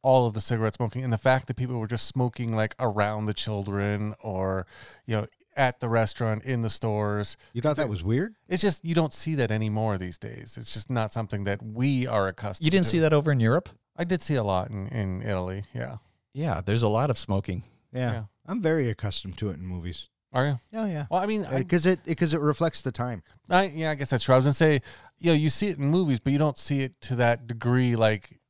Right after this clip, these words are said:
Speaker 1: nobody cares about it. Valentine Davies, who was the actual one who wrote the original story for this movie, do you know where he got the idea?
Speaker 2: No.
Speaker 1: He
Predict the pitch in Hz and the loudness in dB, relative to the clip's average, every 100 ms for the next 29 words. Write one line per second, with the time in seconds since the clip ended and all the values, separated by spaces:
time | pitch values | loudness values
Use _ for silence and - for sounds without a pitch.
0 | _ 131 139 131 117 120 110 - 120 101 | _ 4 6 6 4 -4 -4 0 0 2
1 | 90 95 - - - _ _ - - - | -2 -8 -12 -16 -20 _ _ -20 -20 -20
2 | 127 120 147 180 190 - - 175 165 160 | -20 0 2 2 -6 -12 -2 0 2 0
3 | - 135 110 127 127 131 107 95 92 92 | -4 -14 -8 0 2 2 0 -2 -2 -6
4 | - _ _ 143 135 131 151 165 151 135 | -10 _ _ 0 2 4 4 2 0 0
5 | 131 113 123 113 120 135 - 120 117 113 | -2 -2 -2 2 2 2 0 -2 0 -2
6 | 113 107 - - 139 160 120 95 101 95 | -2 -4 -8 -2 0 2 0 -2 -4 -4
7 | 90 107 92 85 90 90 - - - _ | -4 -4 -4 -4 -6 -6 -8 -20 -20 _
8 | 131 135 135 139 139 127 127 131 123 123 | 2 4 6 4 4 2 0 -2 -4 -4
9 | 120 120 117 117 110 110 113 135 - _ | -4 -4 -4 -2 -2 -2 -2 -4 -6 _
10 | _ 117 113 110 110 90 69 - _ _ | _ -4 -2 2 2 2 -4 -16 _ _
11 | _ - - _ 135 147 147 143 139 | _ -20 -20 _ 0 4 4 4 2